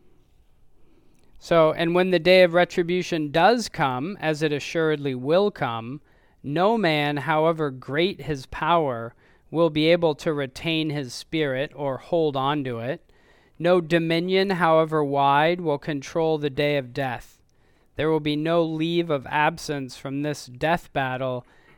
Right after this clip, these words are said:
and no wicked subterfuge will secure the escape of the crafty. Neither tyranny nor cunning will save this ruler or the wicked man from this appointed doom." So in other words,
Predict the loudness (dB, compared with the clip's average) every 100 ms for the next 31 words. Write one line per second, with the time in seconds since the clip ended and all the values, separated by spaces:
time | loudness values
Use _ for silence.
0 | _ _ -6 -4 0 2 4 4 0 0
1 | -4 -4 -8 0 0 2 -4 -4 -6 -6
2 | -6 -8 -6 -6 -6 -6 -8 -2 2 2
3 | 2 -2 -2 -6 0 2 2 -2 -8 -4
4 | -4 -6 -10 -6 -2 -2 -4 -14 -16 -20
5 | _ _ _ _ _ _ -6 2 2 4
6 | 0 -2 -2 0 0 -2 -2 -2 -2 -2
7 | -2 0 0 -2 -4 -6 -4 0 2 2
8 | -4 -12 -6 -2 -2 -4 -4 -2 0 0
9 | -4 -8 -12 _ _ _ 0 2 2 0
10 | 0 -2 0 0 0 -2 -4 -4 -4 -4
11 | -6 -8 -10 -6 -6 -4 -6 -8 -6 -6
12 | -8 -16 -20 _ -20 _ _ -2 2 6
13 | 6 6 6 2 -2